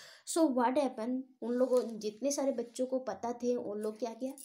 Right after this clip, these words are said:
रन अवे कर दिया, दौड़ के भाग गया। But Robin Hood, he didn't have any idea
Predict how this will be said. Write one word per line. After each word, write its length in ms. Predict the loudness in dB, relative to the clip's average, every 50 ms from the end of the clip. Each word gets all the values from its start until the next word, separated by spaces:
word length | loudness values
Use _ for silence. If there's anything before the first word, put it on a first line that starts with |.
| -10
रन 360 | -8 -4 -4 -4 -4 -4 -6 -8 -10
अवे 220 | -10 -8 -8 -8
कर 200 | -8 -8 -10 -8
दिया, 240 | -8 -8 -10 -8 -10 -10
दौड़ 260 | -6 -4 -4 -4 -4
के 140 | -2 -2 -2
भाग 340 | -2 -2 -6 -8 -8 -8 -8 -8
गया। 220 | -8 -8 -8 -8
But 220 | -8 -8 -8 -8 -6 -6
Robin 320 | -4 -4 -6 -8 -10 -12 -12
Hood, 180 | -12 -12 -12 -12 -14 -14 -14
he 160 | -14 -14 -14 -16 -20 -18 -18 -18 -18 -16 -12 -6
didn't 280 | -4 -2 0 -2 -2 -4
have 300 | -6 -8 -8 -8 -8 -10
any 260 | -10 -8 -8 -8 -8 -8 -8
idea 420 | -6 -4 -4 -4 -4 -4 -4 -4